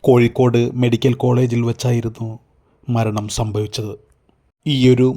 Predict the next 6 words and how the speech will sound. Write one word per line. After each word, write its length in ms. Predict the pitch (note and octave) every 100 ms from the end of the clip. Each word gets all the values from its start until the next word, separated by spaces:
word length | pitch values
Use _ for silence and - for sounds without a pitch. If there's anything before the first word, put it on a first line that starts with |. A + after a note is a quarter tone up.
| C3
മുഹറം 400 | B2 B2+ C#3 C3+ C3
മാസത്തിൻ്റെ 600 | B2+ C3+ - C3 B2 C3 C3 A#2
ദിവസത്തിലായിരുന്നു 960 | A#2 A2+ B2 B2+ B2+ A#2+ A#2+ A#2 A2+ A#2 - _ _ _ _ _
മരണപ്പെട്ടത്. 640 | B2+ A#2 G#2+ G#2 G#2+ G2+ G#2 - _ -
അതൊരു 400 | C#3 B2+ C3 C3 C3+ C3+
അനുഗ്രഹം 500 | B2+ C3 D#3+ C#3+ C#3+